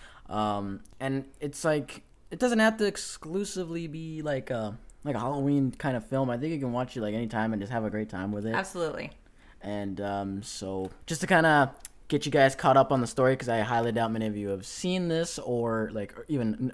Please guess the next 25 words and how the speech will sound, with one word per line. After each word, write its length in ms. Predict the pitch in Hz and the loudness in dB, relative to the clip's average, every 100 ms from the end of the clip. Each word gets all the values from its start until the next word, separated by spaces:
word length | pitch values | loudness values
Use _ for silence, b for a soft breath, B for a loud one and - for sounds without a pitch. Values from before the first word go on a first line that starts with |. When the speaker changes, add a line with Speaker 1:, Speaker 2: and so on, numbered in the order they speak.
| - | 0
Speaker 1:
remember 460 | 156 139 143 139 135 | 4 6 6 4 4
or 40 | 143 | 2
know 340 | 131 123 131 | 4 4 4
about 300 | 127 104 98 | 4 2 0
it. 160 | 101 104 | -2 -4
So, 340 | - 110 104 - B B | 0 2 2 -2 B B
Kate, 260 | 175 180 - | 2 2 2
uh, 240 | 147 139 | 4 6
what's 200 | 135 135 | 6 2
the 100 | - | -4
story? 320 | 131 - - - B B B | -10 -10 -10 -12 B B B
Speaker 2:
So 1000 | - 247 247 240 240 233 233 233 226 233 - - - | -4 4 6 6 6 6 4 2 0 -4 -8 -20 -20
the 480 | 214 214 196 226 220 | -10 -8 -2 0 0
story 460 | 220 - 330 370 381 | -2 -2 -2 0 -2
follows 840 | - 214 208 208 196 196 196 196 - | 6 10 10 8 0 -2 -6 -8 -8
Tucker 720 | - 220 220 214 208 202 - | 0 0 2 4 6 4 -2
and 560 | 175 180 175 175 165 - | -6 -4 -4 -6 -8 -6
Dale, 580 | 185 165 160 156 156 160 | -2 -2 0 -2 -4 -6
who 300 | 185 180 175 - | -6 -6 -6 -2
are 500 | 170 165 165 165 165 B B B B - | 2 4 4 2 -2 B B B B -10
two 560 | - 277 277 269 269 | -2 0 0 -2 -4
friends, 720 | 269 - 180 160 156 165 160 - | -6 0 0 0 -4 -8 -10 -6
and 380 | 175 175 180 - | -4 -4 -4 -4
I 60 | |
guess 180 | 190 262 | -4 -4